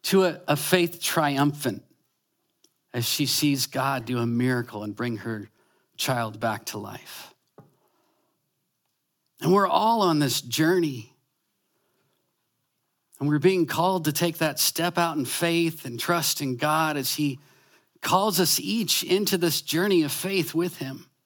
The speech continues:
And it's gonna look a lot like this woman's journey of our, our faith beginning and being tested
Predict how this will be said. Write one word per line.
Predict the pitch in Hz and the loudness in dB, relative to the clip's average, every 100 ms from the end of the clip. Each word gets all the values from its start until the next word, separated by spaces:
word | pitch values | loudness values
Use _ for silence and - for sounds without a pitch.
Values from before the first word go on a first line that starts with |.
| _ _ _ _ _ _ _ _ _ _ _ _ _ _ - | _ _ _ _ _ _ _ _ _ _ _ _ _ _ -2
And | 151 | 2
it's | 185 - | 2 4
gonna | 208 175 | 4 6
look | 160 240 165 | 4 4 4
a | |
lot | 156 214 226 | 4 4 2
like | 185 202 - | 2 0 2
this | 196 180 - - _ - | 2 2 0 -4 _ 0
woman's | 170 208 202 147 | 4 4 2 0
journey | 139 196 226 202 156 | 2 2 4 4 2
of | 147 | 2
our, | 151 - - - _ _ _ _ _ _ - | 0 -2 -16 -20 _ _ _ _ _ _ -2
our | 170 | 0
faith | 156 220 233 - - | 2 2 2 2 0
beginning | 196 151 190 233 226 220 180 | -2 0 2 2 2 4 4
and | |
being | 160 190 165 | 4 4 2
tested | 151 214 208 - 220 208 170 | 2 2 2 2 2 2 -2